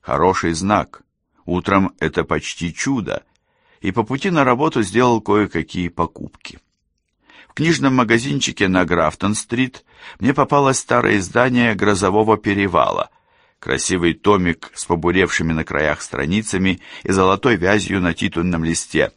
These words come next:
«Для Сары. Рождество тысяча девятьсот двадцать второго года».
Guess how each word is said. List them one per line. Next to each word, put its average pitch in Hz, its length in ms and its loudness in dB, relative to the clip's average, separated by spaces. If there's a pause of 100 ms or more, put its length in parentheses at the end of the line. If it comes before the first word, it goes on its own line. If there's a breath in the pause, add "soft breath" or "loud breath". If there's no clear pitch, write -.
(360)
«Для 82 300 0
Сары. 139 580 2 (320 loud breath)
Рождество 98 800 0
тысяча 98 400 -4
девятьсот 80 480 -2
двадцать 82 500 0
второго 69 480 -4
года». - 420 -8